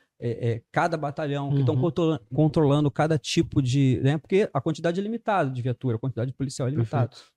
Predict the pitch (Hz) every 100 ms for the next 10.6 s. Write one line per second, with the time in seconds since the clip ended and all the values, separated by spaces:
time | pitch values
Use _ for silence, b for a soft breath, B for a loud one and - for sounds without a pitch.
0 | - 117 - b b b 135 165 175 -
1 | 180 185 135 - 190 190 180 - 175 185
2 | 180 - - 127 - 170 165 123 123 175
3 | 131 _ _ 117 120 131 131 123 120 113
4 | 123 113 104 117 147 117 - - _ _
5 | _ - 151 170 185 151 127 147 170 156
6 | 156 165 185 - 107 107 _ - 170 110
7 | - b b b 196 233 240 - 190 170
8 | 202 185 190 185 170 175 - 185 185 175
9 | 165 175 151 147 170 170 175 143 151 -
10 | 143 165 185 - 151 165